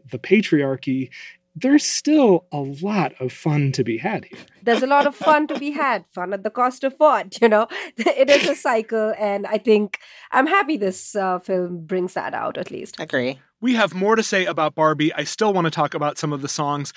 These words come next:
Speaker 1: and even some of the songs are spoilers.
Speaker 2: And Alan.
Speaker 1: And Alan, yes,
Speaker 3: And
Speaker 1: we
Speaker 3: Alan.
Speaker 1: have to talk about
Speaker 3: <laughs>
Speaker 1: Alan.
Speaker 3: Michael Cera's character. <laughs>
Speaker 1: So after the break, we are gonna be getting into our Barbie spoiler section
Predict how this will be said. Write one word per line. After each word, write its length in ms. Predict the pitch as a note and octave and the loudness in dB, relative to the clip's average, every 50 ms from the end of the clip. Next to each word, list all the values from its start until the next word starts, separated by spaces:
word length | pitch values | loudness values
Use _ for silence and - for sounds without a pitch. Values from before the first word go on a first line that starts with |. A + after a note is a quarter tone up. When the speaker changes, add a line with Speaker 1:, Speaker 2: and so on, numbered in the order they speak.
| - - - | -16 -10 -6
Speaker 1:
and 100 | F3+ G#3 | -6 -2
even 300 | A3+ A#3 B3 C4 C4+ B3 | 2 2 2 4 4 2
some 200 | A3+ - A#3 A3 | 2 2 2 0
of 100 | G#3+ F#3 D#3+ | 0 0 0
the 80 | F#3 | -2
songs 540 | - - - A3 A#3 B3+ A#3 G3 F#3 F3+ E3 | -2 0 0 0 2 2 2 2 0 -2 -4
are 160 | - D#3+ D#3 | -4 -4 -4
spoilers. 720 | D3+ - - - A3 A3+ A3 F#3 B2 - - - - - - | -4 -4 -6 -2 2 2 2 2 0 -4 -12 -18 -14 -8 -4
Speaker 2:
And 240 | C#4 D4 D4 C4+ - - | -2 -2 -2 -4 -4 -2
Alan. 480 | B3 - G#3 A#3 F3+ E3 D#3+ G3 A3+ | -2 -2 0 0 -2 -2 -2 -2 -4
Speaker 1:
And 100 | A3+ B3 - | -4 -4 -2
Alan, 380 | - B3 D4 D#4+ D4 A#3 F3+ | -2 0 0 0 -2 -2 -4
yes, 260 | E3+ E3+ A#3 C#4 C#4 | -4 -4 -2 0 0
Speaker 3:
And 80 | G3 G3 | 0 0
Speaker 1:
we 60 | F#3+ | 0
Speaker 3:
Alan. 220 | D#3+ F3+ F3+ F3+ F3 E3+ | 0 0 2 2 2 2
Speaker 1:
have 100 | A3 - | 0 -2
to 60 | - | -6
talk 300 | - - G#3+ - B3+ - | -4 -2 -2 -2 -2 -4
about 240 | - A#3+ G3 G3 - | -4 -4 -4 -6 -4
Speaker 3:
<laughs> 40 | - | -4
Speaker 1:
Alan. 380 | F#3 G#3 A3+ A#3 G#3 E3+ C#3 - | -4 -2 -2 -2 -4 -6 -6 -4
Speaker 3:
Michael 240 | D#3+ D#3 - F3 E3 | -4 -2 0 0 0
Cera's 320 | E3+ D#3+ C3+ C3+ D3 D#3+ | 0 0 0 0 0 -2
character. 440 | - - C#3 D3 D3 - - - B3+ - _ - | -2 -2 -2 -2 -2 -4 -8 -10 -10 -10 _ -4
<laughs> 160 | A3+ C#4+ D#4 | -4 -4 -2
Speaker 1:
So 200 | - - F3+ F3 - | 0 0 0 0 2
after 300 | E3+ F3+ G#3 - B3 A#3 | 2 2 2 2 0 -4
the 80 | F#3+ | -4
break, 340 | D#3+ F#3 F3 E3 E3+ E3+ - | -2 0 2 2 0 0 -4
we 220 | F#3+ D#3+ F3 G3 A3 | -2 -2 0 0 0
are 120 | G3 E3 | -2 0
gonna 120 | D3 D#3 | 0 0
be 120 | D3+ D3 C#3 | 0 0 0
getting 260 | C#3+ E3 E3+ F3 F3+ | 2 2 2 2 0
into 280 | E3+ E3 D#3+ D#3+ - E3 | 0 -4 -4 -2 -4 -4
our 200 | - C#3+ C#3+ C3+ | -2 0 -2 -2
Barbie 520 | B2+ A2+ - D#3 E3 F#3 F3+ F3 G3 F#3+ | -2 0 2 4 4 4 2 0 -2 -4
spoiler 640 | - - - - - - G3+ A3+ B3+ C#4 C4 A#3+ G3+ | -4 -4 -6 -8 -2 2 4 4 4 4 2 0 -2
section 540 | E3+ - - E3 F#3 - - E3 D3+ C#3+ D3+ | -2 0 0 0 0 0 -2 -4 -4 -4 -4